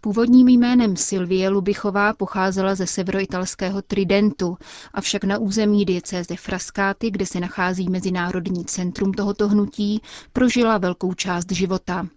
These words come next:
Před pěti lety zde zemřela a je tu také pochována. Petrův nástupce ve svém listě vyslovuje přání, aby světlý vzor Chiarina života vedl všechny, kteří uchovávají její cenný duchovní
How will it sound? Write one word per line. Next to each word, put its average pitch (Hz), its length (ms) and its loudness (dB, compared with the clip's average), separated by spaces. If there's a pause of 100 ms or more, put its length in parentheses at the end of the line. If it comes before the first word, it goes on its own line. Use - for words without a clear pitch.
(220)
Před 240 220 -2
pěti 240 280 0
lety 196 260 0
zde 175 240 -6
zemřela 220 600 -2
a 220 60 -4
je 196 120 -2
tu 190 120 -6
také 180 320 -6
pochována. 175 800 -2 (360)
Petrův 208 320 -4
nástupce 220 520 0
ve 220 100 0
svém 233 280 -2
listě 202 360 -2
vyslovuje 196 520 0
přání, 185 560 -2
aby 185 220 -6
světlý 180 580 -6
vzor 190 400 -2 (100)
Chiarina 180 440 -2
života 185 680 -4
vedl 185 280 -4
všechny, 196 580 -4
kteří 196 420 -4
uchovávají 202 840 -2
její 180 260 -2
cenný 208 400 2
duchovní 180 520 -4